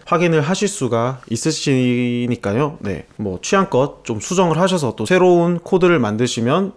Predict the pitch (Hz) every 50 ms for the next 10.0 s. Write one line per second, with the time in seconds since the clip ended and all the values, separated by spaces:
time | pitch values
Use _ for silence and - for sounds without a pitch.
0 | _ - - - _ - - 113 95 - - - 98 - - - 123 131 139 135
1 | 127 120 117 127 143 160 170 160 - - _ _ _ _ - 120 143 165 156 -
2 | 107 95 82 - _ _ _ - - 110 113 127 120 113 117 110 120 123 - -
3 | 110 110 110 107 104 104 117 139 139 127 127 110 110 104 - - 104 104 104 _
4 | _ - 113 107 - 139 127 - 120 120 117 - - - - 101 95 - - 104
5 | 92 85 92 90 - - 143 135 143 160 190 196 190 190 185 175 185 214 180 123
6 | - - - - 151 147 190 202 202 202 196 196 196 190 190 190 190 190 190 185
7 | 175 - - 220 226 233 226 214 208 214 226 196 143 117 104 - - - 151 151
8 | 151 165 160 147 127 135 131 - - 160 160 - - - 220 220 240 220 214 208
9 | 190 196 185 165 - - 120 123 143 147 131 123 110 104 127 151 135 104 92 85